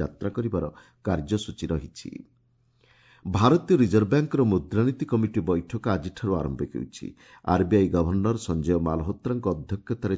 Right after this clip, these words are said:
ଛଅ ସଦସ୍ୟ ବିଶିଷ୍ଟ ଏହି କମିଟି ବୈଠକ ଆସନ୍ତା ଶୁକ୍ରବାର ପର୍ଯ୍ୟନ୍ତ ଚାଲିବ। ବୈଠକ ପରେ କମିଟିର ନିଷ୍ପତ୍ତି ଶୁକ୍ରବାର ଦିନ ଘୋଷଣା କରାଯିବ। ଆର୍ବିଆଇ ଗତବର୍ଷ ଫେବୃଆରୀ ମାସଠାରୁ ରେପୋ ହାରରେ ଶହେ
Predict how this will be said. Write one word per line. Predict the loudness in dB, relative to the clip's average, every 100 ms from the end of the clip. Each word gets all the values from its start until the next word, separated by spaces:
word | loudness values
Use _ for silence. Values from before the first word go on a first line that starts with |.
| -4
ଛଅ | -4 -4
ସଦସ୍ୟ | -4 -6 -6 -6 -6
ବିଶିଷ୍ଟ | -6 -8 -4 -4
ଏହି | -4 -4
କମିଟି | -4 -4 -6
ବୈଠକ | -4 -4 -4 -8 -6 -8 -10 -18 -16 -4 -2
ଆସନ୍ତା | -2 -4 -4 -4
ଶୁକ୍ରବାର | -4 -2 -2 -2 -4
ପର୍ଯ୍ୟନ୍ତ | -8 -6 -6 -6
ଚାଲିବ। | -6 -6 -6 -8 -12 _ -20 0
ବୈଠକ | 4 4 2 -2 0
ପରେ | 2 2 2
କମିଟିର | 0 0 0 0
ନିଷ୍ପତ୍ତି | -2 -4 -8 -4 -6
ଶୁକ୍ରବାର | -6 -4 -2 -2 -2
ଦିନ | -2 -2 -4
ଘୋଷଣା | -8 -4 -6 -2
କରାଯିବ। | -2 -2 -6 -10 -10 -18 -20 0 2
ଆର୍ବିଆଇ | 4 4 2 2
ଗତବର୍ଷ | -2 -2 -6 -6 -8 -2
ଫେବୃଆରୀ | -2 0 0 0
ମାସଠାରୁ | -2 -6 -6 -6 -2 -2
ରେପୋ | -2 -2 -2 -2
ହାରରେ | -2 -2 -4 -8 -20 _
ଶହେ | 0 2